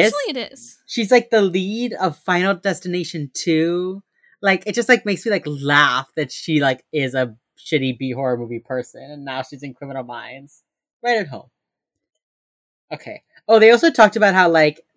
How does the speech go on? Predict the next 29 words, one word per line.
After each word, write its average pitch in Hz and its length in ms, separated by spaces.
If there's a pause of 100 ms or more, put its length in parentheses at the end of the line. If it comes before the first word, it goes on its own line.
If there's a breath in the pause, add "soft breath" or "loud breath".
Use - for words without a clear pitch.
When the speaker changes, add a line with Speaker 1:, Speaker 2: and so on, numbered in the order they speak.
(140)
Speaker 2:
they 175 100
have 175 200
screaming 151 760
auditions. 240 1040 (640)
Like, 185 260 (160)
they 185 100
audition 180 520
people 196 300
to 185 120
be, 170 240
like, 160 220
the 170 100
characters 160 440
that 156 120
just 151 240
scream, 165 760 (440 soft breath)
and 202 180
sometimes 196 400
they're 180 100
like, 160 140
"Oh 165 60
my 170 80
god, 147 240
you 135 100
would 156 140
be 202 120
a 202 80
great 110 540
victim." 110 840